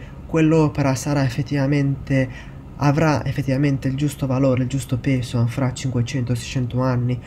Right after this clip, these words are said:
o non sarà bollata come un falso o un'opera copiata? Questo è tutto. Vi lascio, eh, come detto, il, l'articolo di approfondimento in descrizione con le varie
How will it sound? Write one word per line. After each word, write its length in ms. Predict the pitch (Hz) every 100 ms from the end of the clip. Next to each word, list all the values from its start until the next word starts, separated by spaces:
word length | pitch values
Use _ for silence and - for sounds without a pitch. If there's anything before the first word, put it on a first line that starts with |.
| - -
o 100 | -
non 160 | 135 139
sarà 320 | 139 139 135
bollata 680 | 127 131 131 127 127 123 117 - - -
come 300 | 143 135 123
un 160 | 131
falso 640 | 117 143 131 120 - 123 113
o 280 | - 123 120 -
un'opera 500 | 123 123 113 107 110
copiata? 680 | - - 143 165 175 175 170 - - - - - - - - - - - - - - - - - -
Questo 320 | 247 226 -
è 100 | 135
tutto. 540 | - - - 76 67 - - - - - -
Vi 120 | - 214
lascio, 600 | 202 165 - 165 156 -
eh, 220 | 139 139
come 220 | 175 160
detto, 500 | 139 123 - 139 123 -
il, 280 | 139 131 127
l'articolo 960 | 127 127 120 117 135 - 156 139 131
di 60 | 131
approfondimento 920 | 123 123 127 123 123 120 107 110 117
in 160 | 131 117
descrizione 960 | 110 - 151 - 196 208 202 208 202 170
con 160 | - 123
le 120 | 120
varie 840 | 120 123 120 117 117 113 113 113